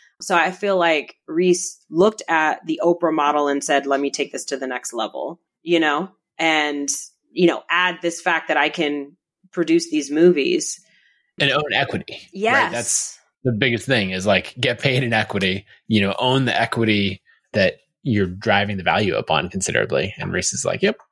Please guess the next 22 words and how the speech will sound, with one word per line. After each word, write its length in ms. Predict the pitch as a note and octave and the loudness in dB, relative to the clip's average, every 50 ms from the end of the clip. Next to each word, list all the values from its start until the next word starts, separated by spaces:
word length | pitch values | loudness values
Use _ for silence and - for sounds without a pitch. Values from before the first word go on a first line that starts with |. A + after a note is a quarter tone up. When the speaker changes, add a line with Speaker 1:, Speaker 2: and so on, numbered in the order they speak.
| _ _ _ _ - | _ _ _ _ -8
Speaker 2:
no 100 | C#3+ C#3+ | -6 -4
problem." 440 | C3+ - - E3 A#2 G#2+ G#2 F#3 F#3 - | 0 2 2 2 2 0 -2 -6 -8 -8
<laughs> 60 | - | -6
Speaker 1:
Wow. 500 | E3+ D3+ F3+ G#3+ A3 A3 G#3 F#3 F3+ E3+ | -2 0 0 2 2 2 2 0 0 -2
So 180 | - - B3 A3+ | -4 -2 -2 -2
it's 120 | G#3+ G#3+ | 0 2
like 160 | C4 A#3 A3 - - _ _ | 2 0 0 0 -6 _ _
strategically 720 | - - - A3+ A3 - - C4 C4+ B3 C4 C4 A#3+ G3+ G3 | -6 -2 0 0 0 2 2 2 2 2 2 2 2 0 0
choosing 440 | - - A3 G#3+ F#3 G3+ F3+ E3 D#3 | 0 0 0 0 2 2 2 2 2
books 220 | E3+ F3 E3+ - | 2 2 2 0
for 140 | - - E3+ | -2 -4 -2
the 100 | D#3+ D3+ | -2 -2
book 280 | C#3 - F3 F3+ F3+ - | -2 0 0 0 0 0
club 340 | - D3+ C#3 C#3 C3+ C3 - - | 0 0 2 2 0 -2 -4 -6
that 140 | C#3+ - | -4 -2
they'd 220 | - D#3 D3+ D3+ C#3+ | 0 0 0 0 0
wanna 220 | D#3 E3 E3+ D#3+ | 0 2 2 2
make 180 | D#3 D3+ D3 - | 2 0 0 -2
a 60 | C#3+ | -2
movie 380 | C3 C#3 D#3+ E3+ D3+ C#3 A#2+ - | 0 2 2 4 4 2 2 0
out 160 | - - - | 0 0 -2
of. 180 | - - - | -4 -8 -10